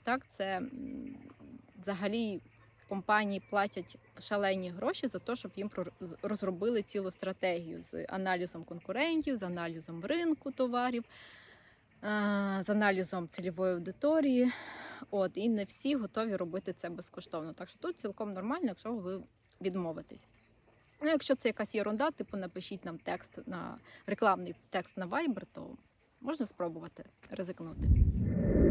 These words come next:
Говорячи про тестове завдання, вас рекрутер або там директор по маркетингу, хто вас,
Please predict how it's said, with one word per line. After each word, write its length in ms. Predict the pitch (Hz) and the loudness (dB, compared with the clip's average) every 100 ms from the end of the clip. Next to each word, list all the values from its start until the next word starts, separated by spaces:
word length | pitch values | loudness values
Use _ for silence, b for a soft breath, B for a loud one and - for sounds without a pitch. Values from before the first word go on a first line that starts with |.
| 233 | 10
Говорячи 480 | 240 285 339 320 294 | 10 10 8 6 2
про 160 | - 269 | 0 4
тестове 720 | 269 269 - 240 254 233 - | 4 4 2 4 6 6 4
завдання, 840 | 214 233 226 262 330 349 247 202 - - _ | 2 2 6 6 6 6 4 4 -2 -16 _
вас 400 | 196 247 302 - - | 6 8 8 2 -4
рекрутер 600 | 233 - 220 - 302 269 | -4 -2 -2 4 4 4
або 240 | 180 180 | 2 -4
там 260 | - 185 180 | -4 -6 -2
директор 420 | 202 190 185 180 | -2 -2 -6 -8
по 140 | 185 | -4
маркетингу, 680 | 226 349 320 - 254 226 220 | 2 2 0 -2 0 0 -4
хто 240 | - 208 | -2 -2
вас, 240 | 185 185 | 0 -2